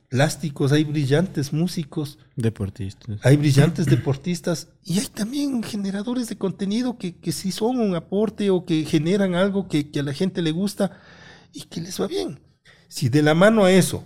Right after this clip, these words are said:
Speaker 1: sigue estudiando, como el caso del Quique, que ya está por terminar su carrera, que ojalá ya termine, porque claro, se dedica tanto a su trabajo y todo, que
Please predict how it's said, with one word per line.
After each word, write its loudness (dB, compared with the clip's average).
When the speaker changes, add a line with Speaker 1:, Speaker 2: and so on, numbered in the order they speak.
Speaker 1:
sigue 2
estudiando, 0
como -10
el -16
caso -6
del -6
Quique, -6
que -12
ya -6
está -10
por -20
terminar -6
su -14
carrera, -4
que -20
ojalá -10
ya -4
termine, -6
porque -14
claro, -12
se -12
dedica -8
tanto -2
a 0
su -12
trabajo -4
y -6
todo, -6
que -12